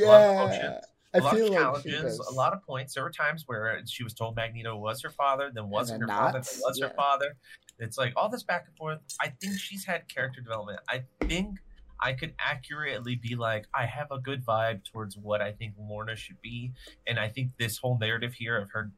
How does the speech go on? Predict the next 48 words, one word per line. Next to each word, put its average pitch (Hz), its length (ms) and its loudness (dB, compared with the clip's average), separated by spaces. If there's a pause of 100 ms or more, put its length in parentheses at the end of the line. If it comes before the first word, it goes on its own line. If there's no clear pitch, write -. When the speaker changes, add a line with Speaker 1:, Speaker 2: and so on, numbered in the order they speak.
Speaker 1:
not 104 240 -6
being 110 200 -6
character 107 360 -6
developed 170 400 0
and 127 140 -2
needing 127 240 -6
it 190 180 -4 (340)
is 110 200 0
a 90 160 0 (160)
problem. 98 580 2 (420)
It's 107 240 -6
what 127 200 0
they 139 120 -2
did 117 280 -4
with 127 180 0
Betsy 180 540 -4 (380)
and 117 100 0
a 104 80 -2
few 113 260 -6
other 110 240 0
characters 170 640 -4
where 117 160 0
they 107 140 -2
take - 300 -2
them 131 120 0
back 107 240 -2
to - 120 -12
ground 107 320 -2
zero 110 400 0
and 110 180 -6
then 98 100 0
they 101 100 -2
try 101 260 -2
to 113 80 -2
rebuild 107 420 -4
them 131 240 -2 (340)
with 104 220 -2 (100)
their, 101 360 -2
this 104 280 -6
weird 104 220 -8
narrative 107 320 -2
around 156 260 0
it, 185 220 -2 (260)
and 117 140 0
it 107 60 2
just 110 320 -4
ends 113 260 -2
up 113 300 0